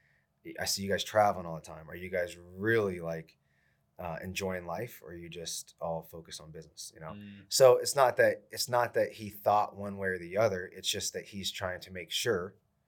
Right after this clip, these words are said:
Speaker 1: that I'm on the right track, you know? S-, and I think those are all great questions that people should be asking.
Speaker 2: Mm. Yeah, I love that. Um, different topics here, different questions. Any, um, well, we actually, at the beginning, to kind of bring this full circle, at the beginning we talked about mentors, you talked about Co-, um,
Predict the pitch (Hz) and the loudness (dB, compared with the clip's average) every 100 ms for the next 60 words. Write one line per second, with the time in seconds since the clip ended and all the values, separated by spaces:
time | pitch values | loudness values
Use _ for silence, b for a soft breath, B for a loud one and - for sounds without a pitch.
0 | _ _ _ 87 98 87 80 _ _ - | _ _ _ 2 4 4 0 _ _ -10
1 | 90 87 80 82 - 78 76 - 85 82 | -8 -6 -8 -10 -10 -14 -14 -18 -14 -12
2 | 80 - _ _ _ - - 107 117 107 | -8 -10 _ _ _ -18 -4 -2 -2 -2
3 | 95 95 87 80 82 - 82 82 82 - | -2 0 -2 -4 -12 -12 -14 -12 -14 -16
4 | 80 - - - - - _ 120 110 107 | -16 -16 -16 -16 -16 -20 _ -20 -20 -20
5 | 101 _ _ 104 101 101 101 101 98 - | -20 _ _ -12 -8 -8 -8 -10 -12 -12
6 | _ b b b b - 135 131 123 113 | _ b b b b -4 0 0 -4 -16
7 | _ _ _ _ _ 147 165 160 135 127 | _ _ _ _ _ -4 -2 0 2 2
8 | 117 123 - 120 120 120 120 117 113 120 | 2 -2 -8 -8 -14 -6 -2 -2 -4 -4
9 | 160 170 139 120 107 _ _ b b b | 0 2 2 0 -8 _ _ b b b
10 | b b b _ _ _ - 147 151 151 | b b b _ _ _ 8 8 8 2
11 | 151 165 - 147 139 139 165 120 120 143 | -2 0 0 -2 -8 -2 -2 -2 -2 -2
12 | 135 131 - 127 117 131 117 113 180 165 | -2 -6 -6 -2 -2 -2 -4 -4 -2 0
13 | 143 131 127 120 117 120 110 120 117 101 | -2 0 0 0 -8 -8 -10 -8 -6 -6
14 | - 123 120 110 107 101 | -4 -6 -2 0 0 -2